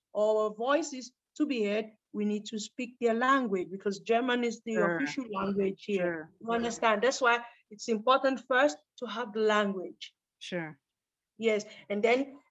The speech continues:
Speaker 1: uh, uh, another thing is, then we say we want as, uh, uh, uh, the community that they hear our voices,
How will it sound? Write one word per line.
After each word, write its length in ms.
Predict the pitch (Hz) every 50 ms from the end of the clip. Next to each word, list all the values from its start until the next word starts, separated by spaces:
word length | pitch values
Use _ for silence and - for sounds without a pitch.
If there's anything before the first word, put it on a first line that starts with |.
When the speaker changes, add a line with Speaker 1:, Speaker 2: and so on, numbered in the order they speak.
| - 240
Speaker 1:
uh, 40 |
uh, 280 | 233 247 240 240 233 226 -
another 320 | 226 226 233 254 254 269 254 254
thing 180 | - 254 247 240
is, 200 | 233 214 - - _ _ _ _ -
then 180 | 214 226 226 220
we 80 | 214
say 280 | 208 - 233 220 220 220
we 240 | 220 226 226 240 247 233 240
want 280 | 247 254 277 302 294 - -
as, 300 | 226 240 240 220 202 - _ -
uh, 40 | 220 220 214 208 214
uh, 220 | 214 214 208 202 - 202
uh, 220 | 202 202 202 196 196 196
the 80 | 208
community 800 | 208 - - 226 220 247 311 320 294 262 - - - 214 220 226 - _ _ -
that 120 | 190 196
they 80 | 208 202
hear 220 | 196 202 240 233
our 260 | 226 208 196 190 185 175
voices, 640 | 170 202 220 247 247 233 233 - 165 - - - -